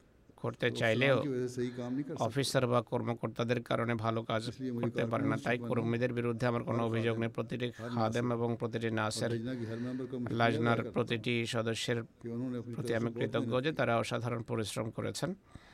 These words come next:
Speaker 2: লেকিন
Speaker 1: কিন্তু
Speaker 2: আফসারান কো আপনি ইসলাহ কি তরফ তোজো
Speaker 1: অফিসার
Speaker 2: দেনা চাহিয়ে।
Speaker 1: বা কর্মকর্তাদের নিজেদের সংশোধনের
Speaker 2: আমি
Speaker 1: প্রতি
Speaker 2: পহলে
Speaker 1: মনোযোগ
Speaker 2: জিজ্ঞাসা
Speaker 1: দিতে হবে। পূর্বে আমি উল্লেখ করেছি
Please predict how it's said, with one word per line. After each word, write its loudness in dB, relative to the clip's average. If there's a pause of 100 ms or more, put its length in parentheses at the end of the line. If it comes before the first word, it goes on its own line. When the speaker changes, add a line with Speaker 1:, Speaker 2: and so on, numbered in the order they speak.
(640)
Speaker 2:
লেকিন -2
Speaker 1:
কিন্তু 2 (1700)
Speaker 2:
আফসারান -6
কো -4
আপনি -2
ইসলাহ -6
কি -6
তরফ -4
তোজো -2
Speaker 1:
অফিসার 4
Speaker 2:
দেনা -8
চাহিয়ে। -6
Speaker 1:
বা 6
কর্মকর্তাদের 2
নিজেদের 0
সংশোধনের 0
Speaker 2:
আমি -4
Speaker 1:
প্রতি 0
Speaker 2:
পহলে 2
Speaker 1:
মনোযোগ 4
Speaker 2:
জিজ্ঞাসা 0
Speaker 1:
দিতে 0
হবে। 2
পূর্বে 2
আমি 4
উল্লেখ 0
করেছি 0